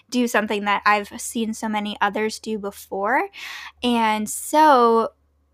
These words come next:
what came to me then was when I was thinking about, you know, what would I put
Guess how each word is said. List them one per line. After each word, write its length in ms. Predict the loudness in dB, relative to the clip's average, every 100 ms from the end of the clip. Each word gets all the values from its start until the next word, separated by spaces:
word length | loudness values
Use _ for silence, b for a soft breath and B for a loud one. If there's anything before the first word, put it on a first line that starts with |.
| _ _
what 180 | 0 0
came 640 | 0 2 4 4 4 2 -4
to 320 | -6 0 2
me 220 | 4 2 2
then 420 | 4 6 4 2
was 140 | -4
when 160 | -8 -6
I 220 | -2 -2
was 160 | -2 -6
thinking 360 | -4 -2 0 -2
about, 260 | 0 -2
you 80 | -2
know, 180 | -6 -4
what 340 | -2 -2 -2
would 300 | -2 0 0 0
I 140 | -2
put 280 | -4 -8 -6